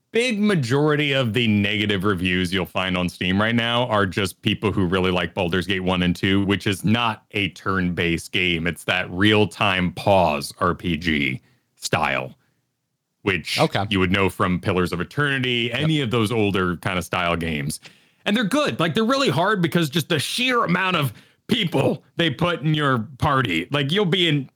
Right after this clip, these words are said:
Speaker 1: a half an hour in, it's like, "Hey, here's your fifth party member." And you have no idea how spells work still. They're very, very intimidating games. This is more my speed. I really like X COM.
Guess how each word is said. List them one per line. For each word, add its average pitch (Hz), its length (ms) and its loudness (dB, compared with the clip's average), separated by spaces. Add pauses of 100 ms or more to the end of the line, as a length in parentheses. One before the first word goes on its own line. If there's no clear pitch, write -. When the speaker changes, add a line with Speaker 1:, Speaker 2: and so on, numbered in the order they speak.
Speaker 1:
a - 40 -8
half 147 540 -2
an 175 80 2
hour 143 320 2
in, 131 160 2
it's 120 160 -2
like, 143 140 0
"Hey, 262 180 0
here's - 240 0
your 160 100 2
fifth - 420 -2
party 113 300 2
member." 73 440 -2 (1000)
And 147 120 2
you 151 60 0
have 127 100 0
no 165 240 2
idea 147 220 0
how 135 100 0
spells 120 400 -2
work 78 220 -6
still. 71 420 -2 (200)
They're 151 160 2
very, 165 440 2
very 127 300 2
intimidating 98 440 -2
games. 90 360 -2 (240)
This 214 240 0
is 196 120 2
more 180 140 2
my 143 200 0
speed. 104 300 -2
I 127 120 -2
really 139 200 2
like 101 220 0
X 131 240 -4
COM. 160 380 0